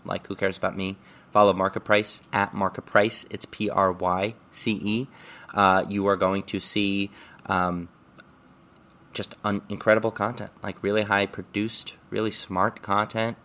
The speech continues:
You'll watch every single piece of content and you'll get one percent better.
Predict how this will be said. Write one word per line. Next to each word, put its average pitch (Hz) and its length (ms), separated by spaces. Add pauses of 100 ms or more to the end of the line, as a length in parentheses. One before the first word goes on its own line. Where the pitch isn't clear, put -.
(120)
You'll 98 360
watch 98 300
every 98 220
single 98 320
piece 98 220
of - 60
content 92 400
and 92 100
you'll 87 140
get 92 240 (160)
one 92 180
percent 90 400
better. 98 300